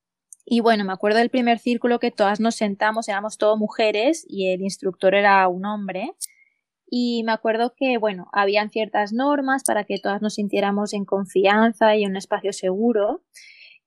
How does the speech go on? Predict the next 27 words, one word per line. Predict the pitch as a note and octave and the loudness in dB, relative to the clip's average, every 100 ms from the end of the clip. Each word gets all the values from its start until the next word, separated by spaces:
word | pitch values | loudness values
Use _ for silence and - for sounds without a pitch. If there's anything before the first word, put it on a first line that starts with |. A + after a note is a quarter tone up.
| - | -2
Y | A#3 A3+ | 0 4
me | A3+ | 4
acuerdo | G#3+ G#3+ A3 | 4 4 2
que | B3 | 2
en | |
la | C#4+ | 2
primera | C#4 A#3 G#3 A3 | 2 2 2 2
ronda, | B3+ C4 C4+ C4+ | 4 2 2 0
donde | C#4 A3 G3+ | 0 -2 -2
todas | G#3 G#3+ | -2 -2
teníamos | A3 A3+ - | -4 -4 -6
que | |
compartir | G#3+ G3+ G3 F#3 - A#3+ D4+ C#4+ | -6 -4 -4 -6 -6 -2 -2 -2
aquello | G3+ F#3+ G3 G3 | -4 -4 -4 -4
que | G#3 | -6
nos | G#3 G3 | -6 -6
naciera | F#3+ G3 | -4 -2
al | G3+ | -2
corazón, | A3 G3+ F#3+ - A3 C#4 | 0 -2 0 2 2 2
pues | G#3 - | -4 -6
todo | - F#3+ | -4 -4
el | |
mundo | F#3+ G3 | -4 -10
empezó | G3+ G#3 G3 F#3+ | -8 -6 -4 -4
con | G#3 | -4
mensajes | G3+ F#3 F#3+ G#3 G3 | -4 -4 -2 -2 0
de, | G3+ F#3 F3 E3+ | 0 2 0 -4